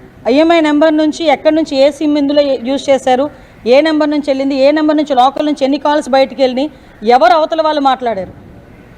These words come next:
So ఇవన్నీ కూడా ఎంక్వైరీ చేసుకుంటాం. లోక-, లోపల నుంచి బయట ఎవరితో మాట్లాడారో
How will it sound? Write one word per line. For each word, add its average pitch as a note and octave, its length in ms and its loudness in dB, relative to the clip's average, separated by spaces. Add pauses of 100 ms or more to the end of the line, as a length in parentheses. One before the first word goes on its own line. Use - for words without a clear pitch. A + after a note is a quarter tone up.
(240)
So E4+ 100 2
ఇవన్నీ D4 440 2
కూడా E4 180 2
ఎంక్వైరీ D#4 420 -2
చేసుకుంటాం. D4+ 480 -2
లోక-, C#4+ 520 0
లోపల D4 400 0
నుంచి D#4+ 220 -4
బయట B3+ 340 0
ఎవరితో D4 340 0
మాట్లాడారో C4+ 640 0